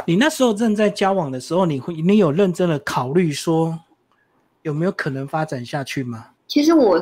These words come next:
Speaker 2: 会想说，或，就是看他有没有机会来台湾，或是我也在想我会不会有机会去欧洲工作这样。对，所以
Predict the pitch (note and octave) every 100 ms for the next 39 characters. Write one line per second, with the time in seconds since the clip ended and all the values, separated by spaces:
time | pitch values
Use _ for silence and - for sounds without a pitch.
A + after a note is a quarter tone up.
0 | - - D4 C4 F3+ G#3 F#3+ F3+ F#3+ A3
1 | - _ - A#3 A#3+ - A3 G#3 F3+ F#3
2 | D3+ D3+ E3 F3+ F#3+ - - - - -
3 | - - - G#3+ G#3 G#3+ G#3 - - _
4 | _ - G3+ F#3 G3+ G3 E3+ D#3+ C#3+ -
5 | G3+ F3+ E3+ D3+ - - F3+ E3+ F3+ -
6 | - - D#3+ - D3+ - D3+ - - -
7 | - - - - _ _ - F3+ - -
8 | G#3 G#3